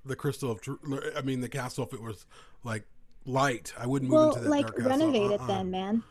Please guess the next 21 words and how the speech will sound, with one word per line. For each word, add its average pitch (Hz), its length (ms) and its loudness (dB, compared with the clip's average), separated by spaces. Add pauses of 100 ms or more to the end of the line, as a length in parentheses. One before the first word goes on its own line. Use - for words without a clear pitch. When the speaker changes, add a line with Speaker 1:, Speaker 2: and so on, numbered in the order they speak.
(120)
Speaker 1:
<laughs> - 100 0 (1600)
I 190 80 -4
need 240 160 -2
some 226 140 -2
Gelfling 220 420 0
help. 202 300 -8
Speaker 2:
Heal 269 500 8
the 247 140 6
crystal, 254 560 4
and 233 240 2
then 226 120 4
you 226 80 6
won't 226 140 6
have 220 140 4
that - 160 -4
problem. 240 400 0
I'm 254 200 2
just 220 180 0
saying, 214 400 2
I 214 120 0
can't, 214 380 0